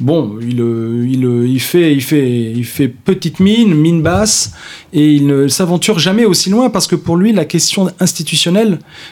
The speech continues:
n'est pas si importante que cela. Ce juriste, euh, voit d'abord la, la lutte politique entre les, les partisans et les adversaires de la Révolution, le reste lui importe peu. Et il va mettre du temps à,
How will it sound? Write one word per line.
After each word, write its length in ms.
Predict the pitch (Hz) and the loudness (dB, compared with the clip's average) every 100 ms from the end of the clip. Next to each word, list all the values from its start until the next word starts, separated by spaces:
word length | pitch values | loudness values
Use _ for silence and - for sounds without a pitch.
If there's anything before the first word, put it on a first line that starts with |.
| - | -2
n'est 100 | 151 | -2
pas 220 | 156 220 - | 0 -4 -2
si 260 | - 185 | -2 0
importante 460 | 165 151 127 156 147 | 0 -2 -4 -2 -2
que 120 | 139 | -2
cela. 320 | - 113 120 - | -2 -4 -6 -8
Ce 200 | - 139 | -2 0
juriste, 680 | 131 165 196 208 - - - - - - | 0 2 2 0 -2 -10 -14 -20 -20 -6
euh, 140 | 135 123 | -2 0
voit 240 | 120 156 | 2 0
d'abord 420 | 143 151 190 156 | 0 0 0 2
la, 380 | 147 135 127 120 120 - - - | 0 0 -2 -2 -6 -10 -20 -4
la 120 | 127 | 0
lutte 300 | 147 226 226 | 2 2 0
politique 600 | - 170 151 208 220 - - _ - - | -2 -2 -2 -2 -2 -6 -14 _ -16 -4
entre 380 | 131 131 - 180 | -4 -2 0 2
les, 240 | 156 139 | 4 2
les 100 | 127 | 0
partisans 460 | 127 160 165 165 202 | -2 -4 -2 0 2
et 20 | |
les 140 | 131 | 2
adversaires 440 | 139 127 139 185 151 | 0 -2 -2 -2 0
de 80 | 139 | 0
la 120 | 131 | 0
Révolution, 540 | 127 120 113 - 190 | 0 0 -2 0 0
le 100 | 135 | 0
reste 320 | 117 175 175 | 0 -2 -4
lui 160 | 156 117 | -4 -2
importe 360 | 110 156 - 101 | -2 -4 -4 -6
peu. 240 | 120 104 - - - - - 147 | -6 -8 -10 -20 -20 -20 -8 0
Et 200 | 147 160 | 2 4
il 80 | |
va 100 | 165 | 2
mettre 180 | 180 160 | 0 0
du 140 | 160 151 | -4 -2
temps 260 | 240 208 | 0 2
à, 400 | 147 147 139 131 | 0 -2 -2 -4